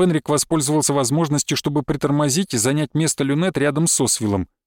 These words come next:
хотя шаманка всё равно могла слышать их беседу. Чародей изложил ловцу, посетившую его прошлой ночью, теорию,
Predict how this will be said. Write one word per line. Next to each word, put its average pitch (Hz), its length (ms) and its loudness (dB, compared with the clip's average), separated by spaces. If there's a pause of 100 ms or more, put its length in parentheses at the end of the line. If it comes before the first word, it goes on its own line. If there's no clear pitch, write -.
(240)
хотя 131 260 -2
шаманка 139 440 0
всё - 180 -2
равно 143 220 0
могла 127 320 2
слышать 123 400 0
их 110 100 -2
беседу. 110 540 -2 (680)
Чародей 139 440 0
изложил 147 420 0
ловцу, 156 380 0
посетившую 156 680 0
его 147 200 0
прошлой 151 340 -2
ночью, 160 480 2 (240)
теорию, 107 540 2